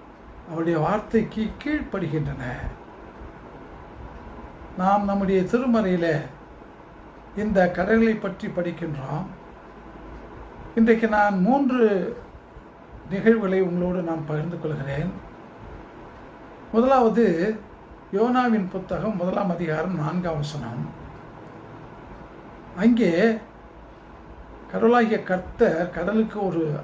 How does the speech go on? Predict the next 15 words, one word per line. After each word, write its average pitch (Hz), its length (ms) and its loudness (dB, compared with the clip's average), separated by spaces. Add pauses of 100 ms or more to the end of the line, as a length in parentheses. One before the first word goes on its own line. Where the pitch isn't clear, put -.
ஆணை 196 320 -2
பிறப்பிக்கிறார். 170 840 -4 (3500)
யோனாவின் 226 420 6
புத்தகம் 202 400 -2
முதலாம் 196 320 0
அதிகாரம் 175 420 0
நான்காம் 185 300 0
வசனத்தை 165 440 -6
பார்க்கும்போது, 147 680 -4 (1600)
"கர்த்தர் 208 680 2 (100)
சமுத்திரத்தின் 196 800 2
மேல் 185 360 -2 (180)
பெருங்காற்றை 190 840 -2 (320)
வரவிட்டார், 147 760 -2 (1040)
அதனால் 196 640 2